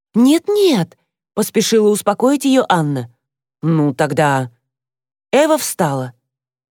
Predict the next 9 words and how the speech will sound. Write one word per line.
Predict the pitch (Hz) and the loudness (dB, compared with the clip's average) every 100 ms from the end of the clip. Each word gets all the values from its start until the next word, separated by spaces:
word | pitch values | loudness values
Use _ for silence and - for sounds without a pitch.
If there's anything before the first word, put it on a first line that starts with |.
| - | -12
Что | - - 349 | -6 0 2
значила | 233 269 269 247 | 2 2 2 0
похотливость | 214 175 214 208 247 247 208 - | 0 0 -2 0 0 2 0 -2
Юни | 170 254 285 269 | 0 2 2 2
по | - | 0
сравнению | 202 214 190 196 233 220 196 | -2 0 2 2 2 2 0
с | - | 0
ее | 185 165 190 | 0 2 0
проблемами? | 180 160 147 147 135 127 117 | 0 -2 0 0 0 -4 -8